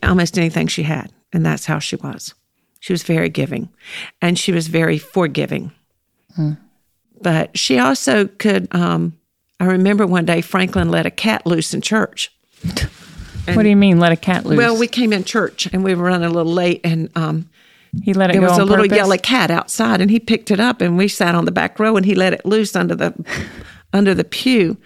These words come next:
Speaker 1: And if looks could have killed, Franklin would have been laid out on the, on the pew
Speaker 2: <laughs>
Speaker 1: because she was not happy
Speaker 2: She knew
Speaker 1: with
Speaker 2: it was
Speaker 1: Franklin.
Speaker 2: him?
Speaker 1: Oh, yeah. But she adored him. I mean, she adored all her children, and she enjoyed all her children,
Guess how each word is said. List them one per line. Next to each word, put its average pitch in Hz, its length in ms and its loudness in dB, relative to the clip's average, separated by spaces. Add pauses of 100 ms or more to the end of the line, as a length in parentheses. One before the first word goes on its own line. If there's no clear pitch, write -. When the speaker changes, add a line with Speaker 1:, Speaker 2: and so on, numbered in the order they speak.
(600)
Speaker 1:
And 180 220 0 (120)
if 180 160 0
looks 240 360 0
could - 180 -2
have 202 80 -8
killed, 160 360 -2
Franklin 180 400 -2
would 170 100 0
have 165 100 -4
been 165 160 -2
laid 165 200 0
out 160 200 0
on 165 120 -2
the, - 80 -8 (380)
on 160 140 -2
the 156 60 -4
pew 214 280 2
Speaker 2:
<laughs> 170 40 0
Speaker 1:
because 175 460 -4
she - 240 0
was 151 200 -2
not 165 160 -4
happy 160 160 -2
Speaker 2:
She 196 140 2
knew 190 120 4
Speaker 1:
with 185 120 2
Speaker 2:
it - 40 4
was 175 140 2
Speaker 1:
Franklin. 202 360 2 (240)
Speaker 2:
him? - 140 -6 (160)
Speaker 1:
Oh, 277 160 4
yeah. 269 300 2 (600)
But 208 180 2
she 233 200 0
adored 196 400 2
him. 156 280 -4 (120)
I 185 60 -2
mean, 170 160 2
she - 160 -4
adored 165 320 0
all 185 160 2
her 196 120 0
children, 165 460 -6 (460)
and 175 160 0
she - 220 0
enjoyed 165 500 0
all 156 160 -4
her 165 140 -6
children, - 480 -10